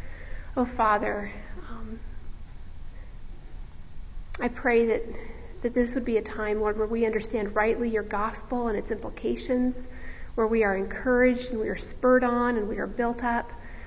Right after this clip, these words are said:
um, where our relationships with one another are strengthened. In Jesus' name, amen. Okay. It's good to see you all. Go ahead and open up your Bible to Titus. That's where we're gonna be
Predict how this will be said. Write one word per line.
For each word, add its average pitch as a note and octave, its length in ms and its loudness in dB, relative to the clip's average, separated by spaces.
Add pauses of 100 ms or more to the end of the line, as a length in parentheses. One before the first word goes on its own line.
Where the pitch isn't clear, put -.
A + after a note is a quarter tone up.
(440)
um, G3+ 240 -4
where A#3 160 6
our A3+ 160 8
relationships A#3 640 2
with A#3+ 160 -4
one A3 120 2
another G#3+ 320 2
are G#3 140 2
strengthened. A3 760 -6 (360)
In A3+ 140 -2
Jesus' A3+ 480 -4
name, G#3 240 -6
amen. G#3+ 460 -6 (1400)
Okay. G#3+ 420 -2 (1300)
It's - 80 -8
good B3 240 8
to B3+ 80 2
see C#4 220 4
you C4+ 200 10
all. C4+ 380 12
Go E4 100 12
ahead G4+ 200 10
and C#4+ 120 10
open C#4+ 220 10
up D#4 100 8
your B3+ 120 10
Bible A#3+ 580 12
to C4 380 6
Titus. A#3+ 720 8
That's A3 320 4
where C4 120 12
we're A#3+ 120 12
gonna A#3 240 12
be A3 360 4